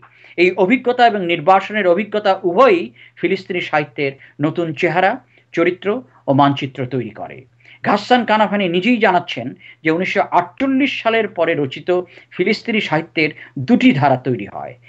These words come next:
একটি হচ্ছে তাহত আল ইহতিলাল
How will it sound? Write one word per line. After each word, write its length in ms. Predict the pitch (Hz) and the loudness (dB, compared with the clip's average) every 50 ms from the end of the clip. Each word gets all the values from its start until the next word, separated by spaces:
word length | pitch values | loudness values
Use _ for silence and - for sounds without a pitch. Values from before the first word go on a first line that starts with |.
| - - - | -20 0 0
একটি 280 | 156 151 151 - 180 | 2 2 2 -2 -2
হচ্ছে 420 | 165 180 180 180 - 185 156 139 - | -2 -2 -2 0 0 0 0 0 0
তাহত 400 | - 202 185 - - _ _ _ - _ _ _ _ _ _ _ | 0 0 0 0 -4 _ _ _ -20 _ _ _ _ _ _ _
আল 220 | - 156 160 156 151 - _ | 2 2 2 2 0 -4 _
ইহতিলাল 760 | - 156 - - _ 175 170 180 202 233 254 277 277 254 - | -6 -6 -6 -4 _ 0 4 6 6 6 4 2 0 -6 -10